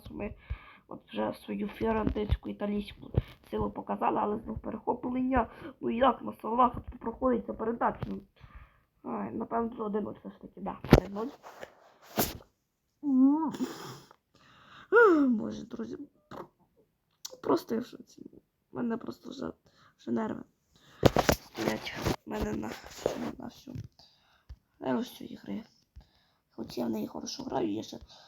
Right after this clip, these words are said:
знаю багато футболістів, той Фрімпонг, але ми перехоплюємо м'яч. Роберто Карлос.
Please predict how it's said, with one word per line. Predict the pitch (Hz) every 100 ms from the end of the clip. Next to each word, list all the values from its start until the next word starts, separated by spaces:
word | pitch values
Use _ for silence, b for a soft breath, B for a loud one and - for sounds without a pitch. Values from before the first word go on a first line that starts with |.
| B -
знаю | - 214 208
багато | 208 208 208 208
футболістів, | - 214 214 226 220 254 - 240
той | 226
Фрімпонг, | 208 - 247 233 262 226 - B B -
але | 226
ми | 226
перехоплюємо | 240 247 - 240 226 220
м'яч. | 226 202 -
Роберто | 220 214 233 233
Карлос. | 226 247 208 113 - -